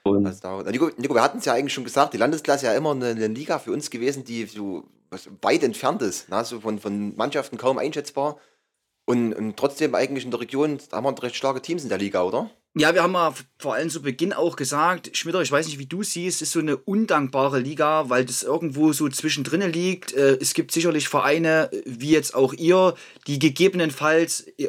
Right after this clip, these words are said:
Speaker 3: vielleicht in den nächsten Jahren, dieses Jahr sicherlich noch nicht, aber in den nächsten Jahren auch mal noch eine Liga höher, äh, schielen,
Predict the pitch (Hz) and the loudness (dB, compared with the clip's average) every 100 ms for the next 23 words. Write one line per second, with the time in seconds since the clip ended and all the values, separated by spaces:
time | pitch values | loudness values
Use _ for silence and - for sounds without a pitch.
0 | 127 127 139 139 139 147 190 - 151 151 | -2 2 2 2 2 4 4 2 0 0
1 | 139 139 131 123 135 135 123 120 113 165 | 0 -2 -2 -2 -2 -4 -4 -4 0 0
2 | 143 120 120 117 139 160 139 135 131 117 | 0 0 0 0 0 0 0 0 0 0
3 | 127 127 123 123 123 135 131 104 139 170 | 2 2 2 -2 -2 2 0 4 6 8
4 | 175 175 - 131 127 120 123 - - 196 | 8 4 4 6 6 4 0 -2 -2 4
5 | 175 170 | 4 4